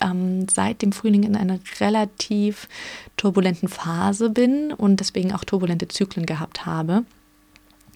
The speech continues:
Und ja, im Sommer jetzt tatsächlich mehrere Zyklen ohne Eisprung. Und das ist aber kein Zufall, sondern es war tatsächlich eine sehr stressige Phase.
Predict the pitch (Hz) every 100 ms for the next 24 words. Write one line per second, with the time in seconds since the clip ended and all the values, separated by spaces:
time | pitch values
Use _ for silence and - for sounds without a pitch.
0 | _ - 190 185 190 - - - - -
1 | - 202 190 - 170 170 208 220 214 -
2 | 214 202 196 - 185 190 208 214 208 -
3 | 185 190 190 196 175 175 175 165 160 -
4 | - - 175 196 - _ _ _ _ _
5 | _ _ _ _ _ - 185 180 185 196
6 | 220 - 202 175 196 190 254 240 190 190
7 | 185 190 202 196 190 - 175 185 190 185
8 | 185 - 175 160 175 175 196 - - 175
9 | - 185 - 165 170 170 214 302